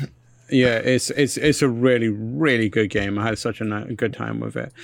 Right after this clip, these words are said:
And then I'm still playing, um, Death's Door. I'm kind of, like, I slowed down playing it because I wanted to savor it, but it's, it's very, very fun.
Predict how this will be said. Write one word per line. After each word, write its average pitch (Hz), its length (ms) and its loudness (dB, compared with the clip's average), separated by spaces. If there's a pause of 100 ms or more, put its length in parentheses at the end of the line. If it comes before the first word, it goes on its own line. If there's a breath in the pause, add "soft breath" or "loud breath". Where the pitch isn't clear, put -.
(220 loud breath)
And 131 140 0
then 139 100 2
I'm 135 120 0
still 160 200 2
playing, 135 400 2
um, 113 460 0
Death's 117 240 0
Door. 113 400 2
I'm 113 100 -4
kind 117 160 -2
of, 113 120 -4
like, 110 320 -2
I 143 80 2
slowed 139 340 2
down 131 260 2
playing 143 280 2
it 143 80 2
because 117 240 2
I - 20 2
wanted 110 280 0
to 104 60 -10
savor 110 380 0
it, - 160 -2
but - 180 -4
it's, - 180 -4
it's 127 180 -2
very, 107 360 0
very 104 300 -4
fun. 113 380 -10